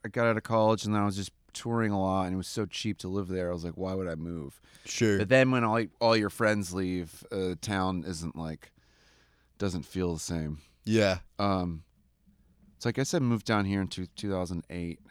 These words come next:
Speaker 2: Okay.
Speaker 1: But, like, we, you know, I would come down here, uh, pretty constantly, just to see shows, like, when I was still living, or when I was going to college.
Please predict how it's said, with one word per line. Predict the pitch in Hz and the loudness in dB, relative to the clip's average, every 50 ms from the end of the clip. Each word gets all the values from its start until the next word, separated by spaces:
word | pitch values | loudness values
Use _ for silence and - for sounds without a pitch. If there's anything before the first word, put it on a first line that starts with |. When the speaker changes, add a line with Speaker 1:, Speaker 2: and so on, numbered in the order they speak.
| - _ _ _ _ _ _ _ _ _ _ _ _ _ _ _ _ _ - - | -20 _ _ _ _ _ _ _ _ _ _ _ _ _ _ _ _ _ -4 0
Speaker 2:
Okay. | 113 120 113 - | 2 4 6 8
Speaker 1:
But, | 127 - | 8 10
like, | 131 135 131 - - | 10 8 8 6 2
we, | 113 123 131 131 135 | 0 2 2 4 4
you | 135 131 139 | 4 4 6
know, | 139 123 | 6 6
I | 107 113 127 | 8 6 6
would | 123 - | 4 2
come | - 127 131 117 | -2 -2 0 2
down | 104 110 107 110 104 | 2 2 2 2 0
here, | 101 104 101 92 90 87 85 82 - - _ | 0 0 0 0 2 0 0 -2 -4 -8 _
uh, | - 98 95 90 90 87 87 85 82 - - _ _ _ _ _ _ _ _ _ _ _ _ _ _ _ _ _ _ _ | -8 -6 -4 -4 -4 -6 -6 -8 -8 -10 -14 _ _ _ _ _ _ _ _ _ _ _ _ _ _ _ _ _ _ _
pretty | - - 143 135 117 90 | -8 -6 -4 -4 -4 -4
constantly, | - - 98 87 85 - - - 87 73 73 76 71 67 78 - _ _ _ _ _ _ _ _ - - | -6 -4 -4 -4 -4 -6 -8 -10 -12 -12 -12 -12 -12 -14 -16 -18 _ _ _ _ _ _ _ _ -12 -12
just | 110 - - | -10 -10 -8
to | 110 | -8
see | 98 - - - 104 | -8 -8 -8 -8 -8
shows, | 90 - - 92 90 87 87 87 85 82 - - - | -8 -6 -6 -4 -4 -4 -4 -4 -6 -8 -10 -10 -8
like, | 107 110 92 - | -8 -6 -4 -4
when | 98 90 | -4 -4
I | |
was | 87 - | -4 -6
still | - 98 92 | -6 -8 -6
living, | 87 85 85 87 87 85 82 - _ _ - | -6 -6 -6 -6 -6 -8 -8 -10 _ _ -8
or | 95 92 | -6 -4
when | 90 95 90 | -2 -2 -2
I | |
was | 90 82 - - _ | -4 -4 -6 -12 _
going | - 95 92 | -10 -8 -8
to | 85 | -8
college. | 80 - 85 82 82 80 80 78 - - - | -8 -8 -8 -6 -6 -6 -8 -8 -10 -14 -16